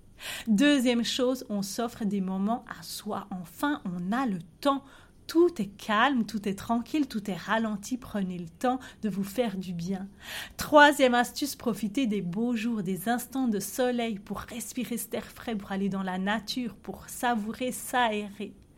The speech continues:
Quatrième astuce, dormez bien, dormez longtemps, faites des siestes dès que vous le pouvez, votre corps en a besoin.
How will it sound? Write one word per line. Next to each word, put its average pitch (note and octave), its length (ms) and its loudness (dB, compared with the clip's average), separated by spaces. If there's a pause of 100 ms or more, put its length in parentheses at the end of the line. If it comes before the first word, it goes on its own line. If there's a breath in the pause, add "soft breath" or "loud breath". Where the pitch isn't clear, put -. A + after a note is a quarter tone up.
(760 loud breath)
Quatrième C#4 680 6
astuce, B3 600 0
dormez A3 680 2
bien, A3 420 -4
dormez G3 600 2
longtemps, A3 480 -2
faites G3 280 -4
des F#3+ 120 -4
siestes B3 440 -2
dès F#3+ 120 -2
que E3+ 100 -4
vous G#3+ 160 0
le B3 60 -2
pouvez, C#4 460 0
votre F#3 300 -8
corps E4 340 -2
en A3+ 140 -2
a C#4+ 100 -2
besoin. C#4+ 440 -4